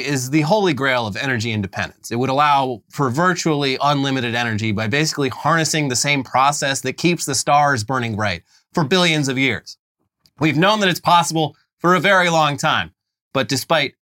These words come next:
fusion energy being talked about like it's just around the corner for decades, it is not. We'll probably get there eventually. Every few years, there is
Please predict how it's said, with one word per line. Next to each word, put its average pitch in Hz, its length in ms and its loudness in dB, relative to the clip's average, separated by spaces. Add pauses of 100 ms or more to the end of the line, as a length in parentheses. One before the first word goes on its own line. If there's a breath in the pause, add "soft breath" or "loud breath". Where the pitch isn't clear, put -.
(140)
fusion 135 420 2
energy 127 520 -2
being 123 300 -2
talked 170 320 2
about 135 300 0
like 139 220 -2
it's 131 180 -4
just 147 260 -2
around 143 260 0
the 120 60 -6
corner 151 440 0 (100)
for 135 160 0
decades, 139 540 0 (400)
it 254 120 4
is 262 200 2
not. 208 380 2 (920)
We'll 151 80 4
probably 233 340 4
get 180 160 0
there 147 120 0
eventually. 107 500 -4 (320)
Every 147 180 0
few 147 140 2
years, 135 240 2
there 135 160 -2
is 139 420 0